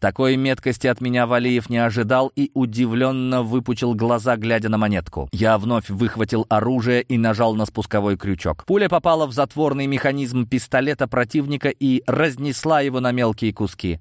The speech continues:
"Второй выстрел". "Ах!" — только и смог вымолвить Валиев, откидывая рукоять оружия. Теперь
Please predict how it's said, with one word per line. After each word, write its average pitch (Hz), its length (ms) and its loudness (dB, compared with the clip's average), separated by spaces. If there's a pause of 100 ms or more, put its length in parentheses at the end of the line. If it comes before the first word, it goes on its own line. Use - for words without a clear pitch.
"Второй 110 640 0
выстрел". 95 680 -4
"Ах!" — 127 640 0 (260)
только 127 320 0
и 117 80 0
смог 117 320 -2
вымолвить 104 540 0
Валиев, 104 580 0
откидывая 98 760 0
рукоять 98 480 0
оружия. 82 680 0
Теперь 107 720 -2